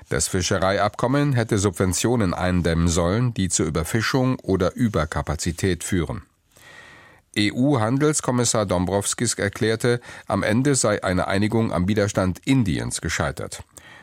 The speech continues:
Die Verhandlungen sollen nun am Sitz der W T O in Genf weitergehen.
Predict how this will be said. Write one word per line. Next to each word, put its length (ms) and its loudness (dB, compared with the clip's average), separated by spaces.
Die 80 -4
Verhandlungen 540 2
sollen 300 2
nun 200 2
am 180 0
Sitz 260 -2
der 160 0
W 100 -2
T 180 -4
O 280 -2
in 160 -2
Genf 500 -2
weitergehen. 680 -4